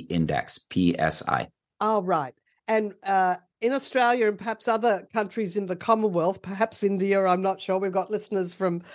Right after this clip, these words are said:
Speaker 2: Africa and India and Poland and Netherlands. But in Australia, it's Z A R A N G O.
Speaker 1: Well, <clears throat> it
Speaker 2: What's
Speaker 1: is
Speaker 2: the
Speaker 1: in
Speaker 2: rest of it
Speaker 1: Canada
Speaker 2: after
Speaker 1: as
Speaker 2: that?
Speaker 1: well.
Speaker 2: Dot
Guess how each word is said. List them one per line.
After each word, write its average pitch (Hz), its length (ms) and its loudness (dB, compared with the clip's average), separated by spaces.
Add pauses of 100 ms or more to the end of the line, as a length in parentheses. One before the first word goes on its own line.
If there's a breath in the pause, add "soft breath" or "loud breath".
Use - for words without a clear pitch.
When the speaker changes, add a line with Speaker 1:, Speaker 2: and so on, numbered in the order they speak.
(240 loud breath)
Speaker 2:
Africa 202 480 2
and 190 160 0
India 196 440 2
and 185 140 -2
Poland 196 560 2
and 170 160 -2
Netherlands. 185 480 0 (280 loud breath)
But 202 220 0 (180)
in 196 100 0
Australia, 214 420 4
it's 185 160 -4
Z 180 520 4 (360)
A 180 160 2
R 156 280 0
A 156 200 -2
N 151 160 -4
G 156 280 -2
O. 143 220 -2
Speaker 1:
Well, - 440 2 (180)
<clears throat> - 220 -20
it 113 540 2
Speaker 2:
What's 147 100 2
Speaker 1:
is 170 140 0
Speaker 2:
the 190 60 2
Speaker 1:
in 175 60 2
Speaker 2:
rest 156 120 -2
of 160 80 2
it 156 60 2
Speaker 1:
Canada 156 200 2
Speaker 2:
after 147 220 2
Speaker 1:
as 151 140 2
Speaker 2:
that? 156 60 2
Speaker 1:
well. 143 520 2
Speaker 2:
Dot 165 380 -2